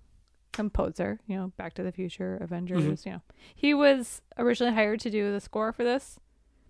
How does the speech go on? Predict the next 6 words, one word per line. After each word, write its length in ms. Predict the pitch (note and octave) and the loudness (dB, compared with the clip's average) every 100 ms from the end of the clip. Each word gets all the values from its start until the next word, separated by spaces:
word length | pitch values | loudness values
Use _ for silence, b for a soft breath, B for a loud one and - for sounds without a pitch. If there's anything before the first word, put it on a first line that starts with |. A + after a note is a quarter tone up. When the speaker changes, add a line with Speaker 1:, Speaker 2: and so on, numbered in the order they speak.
| _ _ _ | _ _ _
Speaker 1:
but 160 | G3+ - | -8 0
then 400 | G#3+ G#3 G3+ G3+ | 0 0 -2 -2
his 240 | E3+ A#3+ | 0 0
music 240 | A#3 B3+ B3+ | 2 0 -2
was 220 | A3+ - - | -4 -4 -8
rejected 1040 | G3+ E3+ F#3 F3+ F3 - - F#3+ E2+ F3 | -8 -8 -4 -4 -4 -8 -6 -6 -8 -14